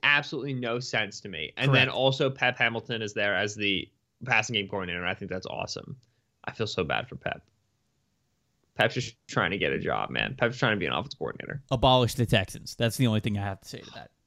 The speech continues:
Speaker 1: Lovie Smith in twenty twenty-one.
Speaker 2: Bad. Bad. This,
Speaker 1: Lovie,
Speaker 2: the,
Speaker 1: who,
Speaker 2: sec-,
Speaker 1: like
Speaker 2: the second I saw that news, though, I went, "Yep, I get it. Total, makes total sense." Makes one hundred percent sense for
Speaker 1: Right.
Speaker 2: everything that we've seen from the Texans.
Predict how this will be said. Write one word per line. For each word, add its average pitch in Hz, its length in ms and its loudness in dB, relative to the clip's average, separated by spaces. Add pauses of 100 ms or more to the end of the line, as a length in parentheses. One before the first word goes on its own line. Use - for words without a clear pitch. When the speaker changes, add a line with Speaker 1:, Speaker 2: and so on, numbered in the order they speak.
(120)
Speaker 1:
Lovie 240 360 6
Smith 220 560 6 (100)
in 196 200 8
twenty 226 560 6
twenty-one. 196 920 4 (180)
Speaker 2:
Bad. 104 300 4 (840)
Bad. 117 280 8 (220)
This, 202 220 8
Speaker 1:
Lovie, 196 180 8
Speaker 2:
the, 220 60 8
Speaker 1:
who, 202 40 8
Speaker 2:
sec-, 240 140 8
Speaker 1:
like 202 160 8
Speaker 2:
the 208 40 8
second 269 320 2
I 254 80 2
saw 214 260 6
that 196 160 8
news, 185 240 6
though, 233 220 8
I 175 80 8
went, 165 300 6
"Yep, 131 220 6 (120)
I 120 80 4
get 123 160 8
it. 117 100 4 (240)
Total, 120 320 0
makes 120 220 2
total 113 220 2
sense." - 460 -4
Makes 127 180 4
one 131 260 6
hundred 139 300 4
percent 127 300 4
sense 113 320 4
for 123 160 -2
Speaker 1:
Right. 113 100 4
Speaker 2:
everything 117 320 4
that 113 80 2
we've 107 160 2
seen 107 180 0
from 101 120 -4
the 95 80 -2
Texans. - 440 -8